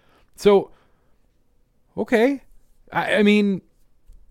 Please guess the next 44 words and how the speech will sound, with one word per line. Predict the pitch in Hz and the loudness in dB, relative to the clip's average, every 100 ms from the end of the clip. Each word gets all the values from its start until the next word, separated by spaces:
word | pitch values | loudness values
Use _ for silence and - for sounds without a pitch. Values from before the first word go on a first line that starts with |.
| - _ | -20 _
yeah, | 165 226 277 | 2 4 4
I | 208 | 2
would | 262 | 2
take | - 254 | -2 0
a | 190 | 0
three | - 170 | 0 0
or | 160 | 0
four | - 151 | 0 0
win | 139 139 | 2 0
improvement, | 131 123 139 135 147 147 | -2 -2 -4 -2 -4 -4
I | 131 | -6
suppose. | 135 - - 120 160 170 | -6 -6 0 2 2 4
That, | 151 202 - 117 | 4 4 0 0
that | 160 226 | 2 2
feels | - - 214 175 - | -2 0 4 4 2
successful. | 147 - 123 117 160 175 | -6 -4 -2 -2 -4 -2
Is | 147 | -2
it | 139 | -2
the | - | 0
playoffs? | - 170 202 226 - | 2 4 4 0 -4
No, | 139 139 160 | 0 2 4
that | 147 | 2
would | 156 | 0
have | 135 | -2
been | 117 | -2
nice. | 107 131 - - - _ _ _ | -2 -6 -10 -18 -20 _ _ _
Is | 196 165 | 4 6
it | 170 | 6
a, | |
a | 151 139 131 | 6 6 4
winning | 139 180 190 | 4 4 4
season? | - 185 196 233 226 - - | 2 0 2 0 -2 -10 -4
Maybe. | 131 165 233 | 0 2 0
We'll | 139 | -2
find | - 120 117 | -4 -4 -4
out, | 101 180 226 | 0 2 0
right, | 123 160 196 | -2 0 0
after | 143 135 | -2 0
they, | 131 127 | 0 0
after | 135 - | -6 -4
they | 127 123 | -4 -4
play | 131 | -4
the | 113 | -4
Raiders. | 101 104 151 220 | -4 -4 -4 -8